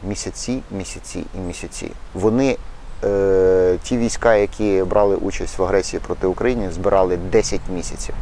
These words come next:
В умовах, коли їм ніхто не заважав. Зараз, в умовах, коли вони втратили колосальну кількість техніки, колосальну кількість особового складу, створити подібне угрупування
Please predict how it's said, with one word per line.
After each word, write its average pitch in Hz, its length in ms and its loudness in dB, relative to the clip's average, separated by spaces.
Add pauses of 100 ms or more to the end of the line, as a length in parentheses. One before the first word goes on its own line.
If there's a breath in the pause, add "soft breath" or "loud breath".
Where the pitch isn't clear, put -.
(320 loud breath)
В 110 60 2
умовах, 139 440 6
коли 123 200 4
їм 117 100 4
ніхто 117 240 0
не 107 120 0
заважав. 92 540 2
Зараз, 117 560 4 (520)
в 104 40 0
умовах, 117 340 4
коли 113 180 4
вони 107 180 2
втратили 101 480 2
колосальну 98 520 -2 (100)
кількість 92 340 -6
техніки, - 500 -4
колосальну 101 480 0
кількість 92 380 -6
особового 90 400 0
складу, 85 360 0 (380 loud breath)
створити 113 420 0
подібне 98 500 -2 (140)
угрупування 101 760 0